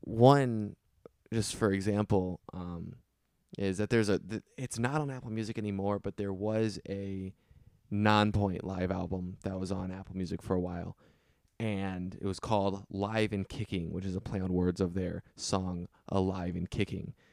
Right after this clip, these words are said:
But there's, the last song on it has one of those where he, he does, like, a cool little, like, interlude where he's talking into it, and he's,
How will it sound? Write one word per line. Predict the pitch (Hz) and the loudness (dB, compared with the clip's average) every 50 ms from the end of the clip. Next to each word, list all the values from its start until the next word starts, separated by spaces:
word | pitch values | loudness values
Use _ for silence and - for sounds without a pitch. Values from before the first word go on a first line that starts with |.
| _ _ - _ _ - | _ _ -20 _ _ 2
But | - 110 98 87 | 4 4 4 6
there's, | - 104 95 95 90 92 90 - - - | 4 4 4 4 2 0 -4 -8 -12 0
the | - 101 101 | 4 6 6
last | 104 107 113 117 117 - - | 6 6 6 4 4 4 2
song | 101 92 90 87 87 | 2 2 2 0 0
on | 87 87 87 | -2 -2 -4
it | 90 90 87 - _ _ _ | -4 -4 -6 -10 _ _ _
has | 101 98 98 92 90 | -4 -2 -2 0 0
one | 98 95 | 0 2
of | 92 | 2
those | 92 90 90 90 - - - - _ _ _ _ - _ _ _ _ _ _ _ _ _ _ _ _ _ _ _ - - - - | 2 0 0 -2 -4 -8 -16 -18 _ _ _ _ -20 _ _ _ _ _ _ _ _ _ _ _ _ _ _ _ -20 -20 -8 2
where | 123 120 107 101 | 4 6 6 6
he, | 104 107 104 101 101 92 - | 6 2 2 0 0 -2 -2
he | 107 104 101 | -4 -4 -4
does, | 95 98 101 - 104 | -2 -2 -2 -2 -4
like, | 101 95 - | -6 -6 -8
a | 98 98 | -10 -10
cool | - - 123 110 101 95 | -4 2 4 6 6 6
little, | 98 98 98 95 95 | 4 2 0 0 -2
like, | 104 101 - - | -2 -6 -4 0
interlude | 104 107 98 110 107 98 95 98 98 95 | 0 0 2 2 2 4 6 4 6 6
where | 98 92 95 | 4 2 2
he's | 101 92 - | 0 -4 -4
talking | - 95 107 104 104 - - 98 92 | -4 -4 -4 -4 -4 -4 -4 -4 -2
into | 92 92 98 - 107 98 92 | -2 -2 0 4 4 6 6
it, | 98 92 | 4 2
and | 92 95 | 0 -2
he's, | 90 87 92 - | -2 -2 -4 -6